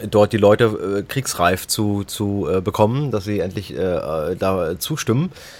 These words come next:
Ähm, ja, und, äh, wir haben natürlich jetzt in Deutschland, wie gesagt, diese, äh, Fake News, äh, Hysterie. Und da habe ich auch noch mal was vom,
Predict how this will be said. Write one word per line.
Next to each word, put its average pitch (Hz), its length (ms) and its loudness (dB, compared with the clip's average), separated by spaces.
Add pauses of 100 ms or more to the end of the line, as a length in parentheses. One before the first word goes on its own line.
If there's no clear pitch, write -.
(280)
Ähm, 120 560 0 (340)
ja, 104 240 2
und, 127 340 -2
äh, 120 220 2 (140)
wir 107 100 0
haben 120 100 2
natürlich 135 380 2
jetzt 131 160 0
in 113 140 -2
Deutschland, 135 560 4 (100)
wie 117 140 -4
gesagt, 120 320 4
diese, 110 220 2
äh, 101 280 -2
Fake 135 300 -2
News, 127 440 2
äh, 107 300 2
Hysterie. 135 540 0 (380)
Und 127 500 4 (200)
da 101 140 4
habe 123 160 -2
ich - 140 -6
auch 120 120 2
noch 120 120 -4
mal 110 220 0
was - 460 -2
vom, 107 340 -6